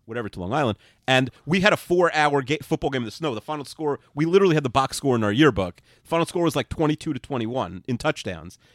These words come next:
Uh, it was, like, one of the, like, the best parts of, you know, of, of high school for me. Like, it was an, an amazing snow football game. Like, you couldn't feel yourself afterwards. Like, people were, like, losing limbs, but it was, it, it was amazing.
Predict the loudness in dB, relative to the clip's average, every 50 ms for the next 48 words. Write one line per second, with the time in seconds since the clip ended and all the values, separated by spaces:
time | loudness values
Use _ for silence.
0 | _ _ _ -2 0 0 0 0 0 0 -2 -4 -4 -2 0 2 4 4 2 2
1 | 0 -2 -4 _ -6 -6 -4 -6 -6 -6 -8 -10 -10 -10 -10 -12 -14 -18 -16 -16
2 | -16 -12 -10 -8 -8 -8 -8 -12 _ _ _ _ _ _ _ _ -4 -2 -2 -4
3 | -6 -8 -6 -2 2 2 2 2 0 -6 -14 -14 -14 -16 -14 -12 -10 -8 -6 -6
4 | -6 -4 -4 -4 -4 -2 0 0 2 2 4 4 4 4 4 2 2 -2 -6 -6
5 | -4 -4 -4 -2 -2 -4 -6 -4 -6 -6 -6 -8 -12 -14 -16 -20 _ _ _ _
6 | -10 -6 -4 -4 -4 -6 -2 0 2 2 2 0 -2 0 2 2 2 2 0 -2
7 | -2 -6 -8 -8 -8 -10 -10 -10 -12 -12 -10 -10 -12 -12 -14 _ _ _ _ _
8 | _ -10 -8 -6 -4 -2 0 0 0 0 -2 -4 -2 2 2 2 4 4 2 2
9 | 2 2 2 2 0 -2 -6 -4 -4 -2 -2 -2 -2 -4 -6 -4 -4 -4 -4 -4
10 | -8 -8 -6 -4 -4 -4 -4 -4 -4 -4 -4 -6 -10